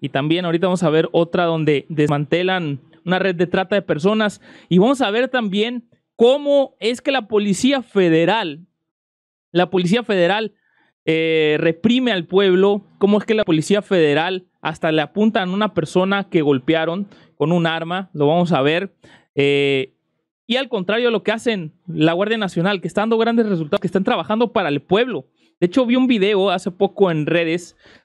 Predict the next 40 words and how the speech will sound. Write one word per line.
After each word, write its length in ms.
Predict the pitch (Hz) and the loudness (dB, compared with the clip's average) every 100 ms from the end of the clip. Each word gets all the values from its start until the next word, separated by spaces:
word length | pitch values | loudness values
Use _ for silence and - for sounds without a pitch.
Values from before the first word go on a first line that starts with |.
| _ | _
eh, 360 | - 135 135 127 | -2 0 0 0
lo 80 | 135 | 0
voy 140 | 147 | 0
a 80 | 202 | 0
pasar 260 | 175 175 165 | -2 -2 -2
en 160 | 180 | 0
el, 160 | 151 139 | -2 -2
en 160 | 147 139 | -2 -2
el 140 | 131 | -2
siguiente 840 | - 135 156 151 180 151 131 123 131 _ | -4 -2 -2 -2 -2 0 -2 -6 -12 _
video 300 | 143 143 160 | -2 0 0
que 80 | 151 | 0
suba, 340 | 143 156 180 _ _ _ _ _ _ _ _ _ _ _ | 0 0 -4 _ _ _ _ _ _ _ _ _ _ _
eh, 240 | 135 139 143 | -4 -2 0
sobre 320 | 165 151 165 | 0 0 0
esto, 340 | 175 220 196 | -2 0 2
los 140 | 165 165 | 2 0
militares 540 | 165 160 160 233 - | -2 -2 -2 -4 -6
que 100 | 160 | -4
le 80 | 160 | -2
dicen 320 | 240 233 240 | -2 0 -2
a 100 | - | 2
un 160 | 208 247 | 2 2
señor 600 | 247 180 180 240 220 - | 0 0 0 0 -4 -6
que 80 | |
estaba 280 | 170 202 220 208 | -2 0 0 -2
vendiendo 640 | 175 156 170 196 196 202 | -2 0 0 0 0 0
sus 240 | - 151 | 0 -10
cosas, 360 | - 170 170 170 | 0 0 0 -2
que 120 | 170 | -2
se 100 | 156 | 0
le 80 | 151 | -2
cayó, 300 | 151 170 190 _ - | 0 -2 -4 _ -16
se 240 | 196 175 | -4 -2
cayó 220 | - 165 | -2 -2
su 120 | 180 - | -2 -4
camioneta 540 | 170 156 156 180 190 | -4 -2 -4 -4 -6
en 220 | - 147 | -4 -4
una 180 | 175 202 | -2 -2
zanja, 520 | - 175 160 170 202 | -4 -8 -6 -10 -10